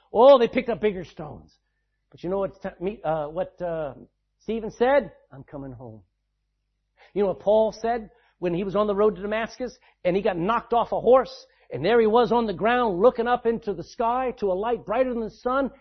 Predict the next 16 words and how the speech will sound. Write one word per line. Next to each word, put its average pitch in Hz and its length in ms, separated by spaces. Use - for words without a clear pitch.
He 262 160
says, 254 240
"Who 440 100
art 440 340
thou, 202 480
Lord?" 294 560
And 110 140
Jesus 165 400
said, 143 180
"I 208 260
am 196 340
Jesus. - 640
It's 170 180
me." 311 340
<laughs> - 1080
Amen. 277 460